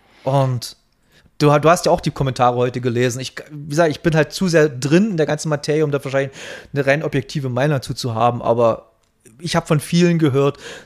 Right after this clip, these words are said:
die halt mir dann auch auf Instagram und auch bei WhatsApp geschrieben haben: "Ey, Alter, das geht gar nicht, was unter deinem, unter deinem Poster passiert."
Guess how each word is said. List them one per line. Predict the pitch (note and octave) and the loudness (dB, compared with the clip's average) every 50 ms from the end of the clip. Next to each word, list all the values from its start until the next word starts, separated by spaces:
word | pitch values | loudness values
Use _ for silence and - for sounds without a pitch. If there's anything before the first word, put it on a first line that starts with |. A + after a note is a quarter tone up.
| _ - | _ -4
die | B2+ | 0
halt | B2+ B2 B2 A#2+ - - _ - | 2 2 2 2 -2 -10 _ -6
mir | C#3 C3 | -4 -2
dann | B2+ B2 | -2 -2
auch | B2 - - | -2 -4 -8
auf | A#2+ C3+ G3 | -8 -4 -2
Instagram | G3 E3 - - D3+ A#2+ C3 C3 C3+ | -2 -2 0 0 -2 2 2 2 2
und | B2+ A#2+ | 2 -2
auch | A#2 | -6
bei | - - A#2+ | -6 -2 -2
WhatsApp | C3 C3+ - - - - | -2 -2 -2 -8 -12 -10
geschrieben | - - - - D3+ D3+ C3 A#2 | -6 -6 -6 -4 -4 -6 -6 -6
haben: | C3 B2+ A#2+ - - - - - | -6 -8 -8 -10 -14 -18 -14 -12
"Ey, | - A#2 - | -12 -10 -4
Alter, | - C3 B2+ B2+ | -4 -4 -4 -4
das | B2 A#2 - | -6 -8 -6
geht | - C3 - - _ | -8 -10 -10 -8 _
gar | - A2+ B2+ C#3 | -6 -4 -4 -4
nicht, | C3+ A#2 | -4 -6
was | B2+ - | -8 -8
unter | B2 A2+ A#2 | -8 -6 -4
deinem, | A#2 A#2 A#2+ B2 - | -4 -4 -4 -6 -8
unter | C#3+ B2 B2 | -8 -4 -2
deinem | A#2+ A#2+ A#2 | -2 -2 -2
Poster | - - C3+ B2+ - - B2 | -2 -2 -4 -4 -4 -8 -10
passiert." | - - A#2 - - B2 A#2+ A2+ - | -8 -8 -8 -6 -6 -6 -8 -8 -10